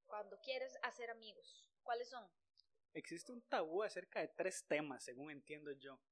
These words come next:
Speaker 1: Dígame.
Speaker 2: Fútbol, política y religión.
Speaker 1: Exacto.
Speaker 2: Aunque yo siempre hablo de las tres en una misma reunión con personas nuevas
Speaker 1: Pero
Speaker 2: que cono-
Speaker 1: probablemente estén ebrias, Juan, ¿no cuenta?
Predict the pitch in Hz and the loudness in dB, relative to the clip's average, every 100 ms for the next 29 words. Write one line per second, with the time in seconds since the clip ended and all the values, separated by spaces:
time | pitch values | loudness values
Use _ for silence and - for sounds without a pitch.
0 | _ - 254 226 247 214 269 233 - 160 | _ -2 6 8 8 6 2 2 2 4
1 | 160 190 - 208 190 175 151 135 120 147 | 4 0 -4 -4 0 2 2 0 -4 -8
2 | 147 135 - - 165 - - - 160 151 | -10 -10 -12 -6 -6 -8 -14 -4 -2 2
3 | 151 170 - 190 185 180 175 196 180 135 | 4 4 2 0 4 8 8 8 4 4
4 | - - 165 160 - - _ _ - 160 | 0 4 4 4 -6 -14 _ _ 4 6
5 | 160 175 175 180 180 185 175 160 165 175 | 6 6 4 4 6 6 8 6 4 2
6 | 190 - 294 185 175 175 160 175 170 185 | 0 -4 4 4 6 6 6 4 -2 -4
7 | 190 180 196 196 170 156 - - 269 269 | -6 -12 -12 -10 -10 -12 -14 2 2 6
8 | 277 262 294 311 320 320 330 - 311 302 | 8 10 10 10 8 4 0 2 0 0
9 | 320 330 320 320 - 294 247 240 302 302 | -2 -2 -6 -6 -8 -10 -10 -6 -4 -4
10 | 302 | -8